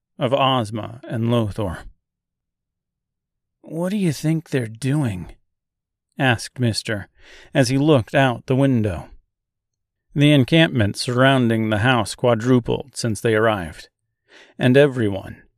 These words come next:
was digging. Some were using crudely fashioned tools, while others were using their hands. The ones without arms or hands fell to their knees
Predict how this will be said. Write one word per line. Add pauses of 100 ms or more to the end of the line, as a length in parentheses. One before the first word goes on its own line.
(320)
was
digging. (880)
Some
were
using
crudely
fashioned
tools, (400)
while
others
were
using
their
hands. (800)
The
ones
without
arms
or
hands
fell
to
their
knees